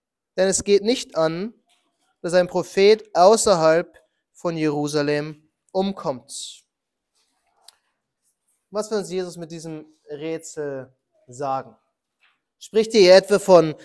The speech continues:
von seinem Tod und seiner Auferstehung? Schließlich spricht er hier von heute und morgen und übermorgen, beziehungsweise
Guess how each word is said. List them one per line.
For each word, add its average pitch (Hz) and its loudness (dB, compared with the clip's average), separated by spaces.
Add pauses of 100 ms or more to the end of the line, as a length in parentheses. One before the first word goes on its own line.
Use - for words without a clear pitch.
(160)
von 170 -8
seinem 156 -4
Tod 220 2
und 202 -4
seiner 165 -2
Auferstehung? 220 -4
Schließlich 190 -14
spricht 208 -8
er 190 -8
hier 180 -6
von 156 -12
heute 202 2
und 139 -10
morgen 196 2
und 170 -8
übermorgen, 226 2 (420)
beziehungsweise 185 0